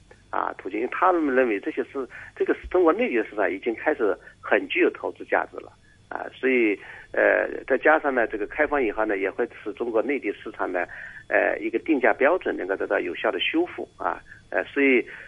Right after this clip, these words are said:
从各个方面来看呢，呃，所以开放和国际化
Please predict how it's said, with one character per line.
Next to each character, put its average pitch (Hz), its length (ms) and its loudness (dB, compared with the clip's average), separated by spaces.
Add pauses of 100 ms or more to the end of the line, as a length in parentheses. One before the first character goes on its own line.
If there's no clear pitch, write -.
(140)
从 113 300 -4
各 208 120 6
个 160 80 0
方 151 160 2
面 190 120 2
来 107 100 2
看 - 360 -2
呢， 92 80 -2 (440)
呃， 98 260 0
所 120 140 -6
以 117 40 0
开 151 300 0
放 156 240 2 (120)
和 - 160 -10
国 110 180 -2
际 143 120 -4
化 117 260 -2